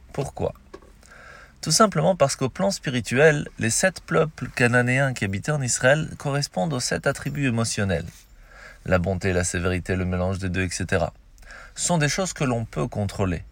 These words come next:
Étant donné que les émotions viennent par l'intellect, puisqu'on voit bien qu'un enfant, pour lui, un bonbon, c'est toute sa vie, parce que son intellect et la compréhension du monde est toute petite.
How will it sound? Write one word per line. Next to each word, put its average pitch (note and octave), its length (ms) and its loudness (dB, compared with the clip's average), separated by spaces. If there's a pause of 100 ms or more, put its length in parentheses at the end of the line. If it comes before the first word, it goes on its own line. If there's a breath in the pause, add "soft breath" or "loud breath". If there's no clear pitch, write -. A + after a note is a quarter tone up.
(400 soft breath)
Étant A2 160 -2
donné B2+ 280 0
que - 80 -2
les G#2 240 0
émotions A2 500 -2
viennent G#2 720 2 (500 loud breath)
par G#2 220 6
l'intellect, G#2 840 2 (380)
puisqu'on F#2+ 380 0
voit F#2+ 140 2
bien A#2+ 240 2
qu'un F#2+ 300 4
enfant, B2 480 2 (520 loud breath)
pour G#2 140 2
lui, B2 160 4
un G#2 160 4
bonbon, A#2+ 400 2
c'est A2 140 -2
toute B2 180 -2
sa A2+ 160 4
vie, E3+ 240 -2 (480 loud breath)
parce B2+ 320 4
que D#3+ 160 2
son C#3+ 300 0
intellect D#3+ 500 4
et A2+ 40 4
la A2 120 4
compréhension D3+ 760 0
du C3 100 0
monde D3 220 0
est C3+ 60 -4
toute D#3+ 180 -4
petite. - 480 -4